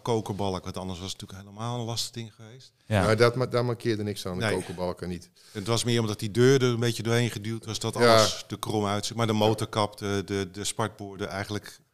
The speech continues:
Speaker 3: Een
Speaker 1: ook.
Speaker 3: gat in de motorkap, een gat in het dak, waar het hele boothuis doorheen gestoken
Speaker 1: Ja.
Speaker 3: was.
Speaker 1: Ja.
Speaker 3: Dus ja, het hele dak is uiteindelijk eraf gegaan, een ander dak opgekomen.
Speaker 1: Ja.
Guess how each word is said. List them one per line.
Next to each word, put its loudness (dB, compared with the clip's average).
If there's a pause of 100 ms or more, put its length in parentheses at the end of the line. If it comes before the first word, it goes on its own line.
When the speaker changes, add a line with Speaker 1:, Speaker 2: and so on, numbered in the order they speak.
(160)
Speaker 3:
Een -16
Speaker 1:
ook. -2
Speaker 3:
gat 2
in 4
de 2
motorkap, 0
een -8
gat 0
in 0
het -4
dak, 0
waar 0
het -2
hele 2
boothuis 4
doorheen 0
gestoken -2
Speaker 1:
Ja. -4
Speaker 3:
was. -4 (180)
Speaker 1:
Ja. -20 (300)
Speaker 3:
Dus -8
ja, 4
het 0
hele 2
dak 4
is -2
uiteindelijk 0
eraf 0
gegaan, -2
een -4
ander -2
dak 0
opgekomen. -6
Speaker 1:
Ja. -6